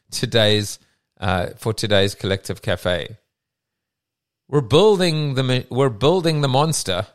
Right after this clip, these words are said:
Well, I mean, we hope it doesn't become one. That's what it <laughs> does become. But we're building this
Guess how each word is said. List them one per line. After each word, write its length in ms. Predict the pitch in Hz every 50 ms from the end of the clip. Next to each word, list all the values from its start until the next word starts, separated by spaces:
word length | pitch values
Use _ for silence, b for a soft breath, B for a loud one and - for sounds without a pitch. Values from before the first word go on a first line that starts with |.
| _ _ _ _ _ _ _ _ _ _
Well, 280 | 120 120 113 104 92 -
I 60 | - 107
mean, 180 | 113 107 107
we 120 | 104 107 104
hope 360 | 104 127 131 127 127 - - - -
it 100 | - -
doesn't 480 | 110 107 - - 113 104 104 - - - _ _ _ _ _ _ _ _ _ _ _ _ _ _ _ _
become 440 | 104 117 110 - - 147 170 160 120
one. 320 | 95 80 80 104 123 - - _ _ _ _ _ _ _ _ _
That's 240 | 90 113 127 - -
what 140 | 156 135 113
it 100 | 104 -
<laughs> 80 | 156
does 180 | 127 - - 123
become. 560 | 110 120 101 - 107 98 92 90 98 127 - - _ _ _ _ _ _ _ _ _ _ _ _ _ _
But 140 | 143 147 143
we're 120 | 160 156
building 560 | 139 113 160 202 226 240 190 165 143 131 123 120
this 480 | 123 123 117 - - - - - -